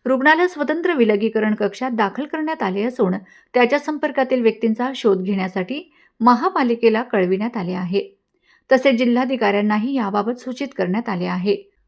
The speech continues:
मंकी पॉक्स पॉझिटिव्ह आढळलेला सदर रुग्ण हा चौवेचाळीस वर्षांचा आहे. गत दिनांक दोन ऑक्टोबर रोजी तो सौदी अरेबियाहून धुळ्यातील गरीब नवाज नगर येथे आला होता. गेल्या चार वर्षापासून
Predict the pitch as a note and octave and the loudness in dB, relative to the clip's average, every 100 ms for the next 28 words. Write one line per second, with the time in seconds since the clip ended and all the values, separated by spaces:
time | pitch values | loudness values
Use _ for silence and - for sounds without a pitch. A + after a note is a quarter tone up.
0 | _ C4 C#4 C#4 F#4+ G4 D#4+ D#4 - A#3+ | _ 0 0 4 2 4 2 2 2 4
1 | G#3+ A#3 C#4 D#4 B3+ B3+ B3 A#3+ B3 A#3+ | 4 2 0 0 2 2 4 2 2 0
2 | G3+ G#3+ A3 A#3+ E3+ G#3 - _ - C#4+ | 0 0 0 0 -2 -4 -10 _ -6 -2
3 | C#4 B3 B3 C4 C#4+ D#4+ C#4+ G3 G3+ F#3 | 4 6 6 2 -2 -2 -4 -4 -2 -4
4 | F3 F#3 F#3 C4+ F#4 _ _ - A#3+ C#4 | -2 -4 -4 -6 -8 _ _ -2 2 2
5 | D#4+ A#3+ C4 D4+ F#4 F4+ C4+ D4+ E4+ A#3+ | 2 0 2 2 2 0 2 -2 -2 2
6 | A#3+ A#3 A#3 A#3 A#3+ C#4 C4+ G#3 G#3 C#4 | 4 6 4 2 -2 -6 0 2 2 0
7 | C4 A#3 G#3+ G#3+ A3 G#3 E3+ E3+ _ _ | -2 0 0 0 0 -2 -4 -8 _ _
8 | - A3+ C4 B3+ B3+ A3+ A3 A#3 B3+ A#3+ | -4 0 2 2 2 2 2 4 2 2
9 | A3+ A3 G#3 A3 G#3 C4+ C4 F3+ E3+ E3+ | 0 0 0 0 0 -2 -6 -6 -6 -6
10 | F#3 - _ _ _ _ _ C#4+ D#4+ E4 | -8 -12 _ _ _ _ _ -2 0 2
11 | D4+ C4 D4+ C4+ B3+ B3 B3 G#3+ F#3+ | 2 2 0 -4 -2 -4 -2 -2 -2